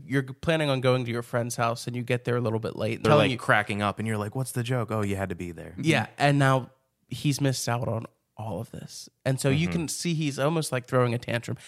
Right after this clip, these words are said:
Speaker 1: I can just see him, like, sitting down, being angry, like,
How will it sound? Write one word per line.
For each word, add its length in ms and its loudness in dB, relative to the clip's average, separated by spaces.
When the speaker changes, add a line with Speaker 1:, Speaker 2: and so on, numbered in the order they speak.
Speaker 1:
I 140 2
can 140 0
just 180 0
see 80 0
him, 80 2
like, 160 -4
sitting 320 -2
down, 320 -2
being 320 4
angry, 480 0
like, 160 -2